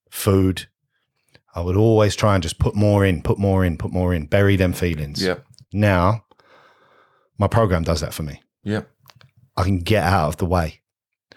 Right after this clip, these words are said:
Speaker 1: And I was listening to this old speaker tape, and this guy was talking about, um, it's a process of subtraction.
Speaker 2: Yeah.
Speaker 1: We come in,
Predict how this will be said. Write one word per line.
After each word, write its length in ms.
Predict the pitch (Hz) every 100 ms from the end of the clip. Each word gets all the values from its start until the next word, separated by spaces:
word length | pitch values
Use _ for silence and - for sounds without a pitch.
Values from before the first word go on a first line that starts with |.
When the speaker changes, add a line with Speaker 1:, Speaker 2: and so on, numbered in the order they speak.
| _ _ _ _ _ _ -
Speaker 1:
And 260 | 90 85 80 _ _ _ _ _ - - -
I 80 |
was 180 | 101 101
listening 340 | 98 - 90 85
to 120 | 82
this 160 | 82 -
old 420 | - 101 101 98 87
speaker 380 | - 95 87
tape, 380 | 90 - 71 - - _ -
and 120 | 90
this 120 | 90 -
guy 300 | 104 95 87
was 180 | 87
talking 320 | - 90 - 82
about, 420 | 80 82 80 -
um, 460 | 78 80 78 78 - _ _ - - - _ _ _ _ _ _ _
it's 140 | - -
a 60 |
process 920 | - - - 98 90 - 85 - - -
of 340 | 85 85 - -
subtraction. 640 | - 92 - 95 - 82 82 _ _ _ _ -
Speaker 2:
Yeah. 200 | 101 95 - _ _ _ _
Speaker 1:
We 100 | -
come 260 | 95 113 104
in, 320 | 87 82 101